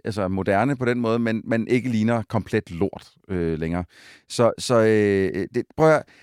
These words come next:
det her, det er en usandsynlig smagfuld remaster af nogle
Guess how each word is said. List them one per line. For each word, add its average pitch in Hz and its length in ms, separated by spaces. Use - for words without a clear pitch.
det 147 100
her, 147 200
det 147 320
er 127 240
en 127 200
usandsynlig 156 800
smagfuld 120 580
remaster 113 720
af 107 180
nogle 104 300